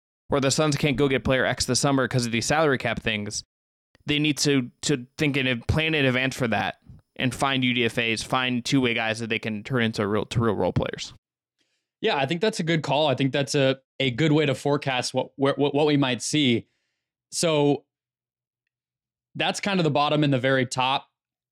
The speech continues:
Speaker 2: in terms of player salaries and things like that. I'm really interested in, in the middle here as well and, and what's
Speaker 1: I,
Speaker 2: gonna
Speaker 1: I,
Speaker 2: change.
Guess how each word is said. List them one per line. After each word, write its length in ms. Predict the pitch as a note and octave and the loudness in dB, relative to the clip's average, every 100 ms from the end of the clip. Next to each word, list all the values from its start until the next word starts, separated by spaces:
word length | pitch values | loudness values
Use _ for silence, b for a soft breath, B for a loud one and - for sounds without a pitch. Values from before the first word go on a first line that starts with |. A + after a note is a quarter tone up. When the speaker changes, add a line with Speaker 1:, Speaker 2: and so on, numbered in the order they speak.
| _ - | _ -2
Speaker 2:
in 140 | C3 | 0
terms 300 | C#3+ C3+ B2 | 2 2 4
of 340 | B2 A2+ G2 - _ _ _ _ _ | 2 0 -4 -20 _ _ _ _ _
player 360 | - D3 D3+ D3 | -2 0 2 2
salaries 500 | D3+ C3+ C3+ C3+ B2 | 2 2 2 2 2
and 100 | A#2+ | -2
things 160 | B2 | -2
like 180 | A#2+ A2+ | 0 -2
that. 300 | A#2+ A2+ - _ _ _ _ _ _ _ _ _ - | -2 -4 -6 _ _ _ _ _ _ _ _ _ -6
I'm 160 | E3 | -2
really 240 | G#3 C#4+ A#3+ | 2 4 4
interested 360 | G3 D#3+ G3 | 2 0 2
in, 140 | F3 F3 | 2 2
in 200 | E3 D3+ | 2 0
the 60 | |
middle 480 | C3 C3+ C#3+ A#2 G#2 - | 2 2 2 0 -2 0
here 300 | C#3 B2+ B2 | 2 2 2
as 220 | A#2+ A2 | 2 0
well 300 | B2 B2+ B2 | 0 2 2
and, 140 | A#2+ B2+ | 2 0
and 160 | C3+ | 0
what's 220 | C3 C#3 C#3 | 0 0 0
Speaker 1:
I, 40 | |
Speaker 2:
gonna 160 | D3 B2+ | 0 0
Speaker 1:
I, 60 | |
Speaker 2:
change. 540 | - C3+ B2 A2+ A2 | 0 0 0 -2 -6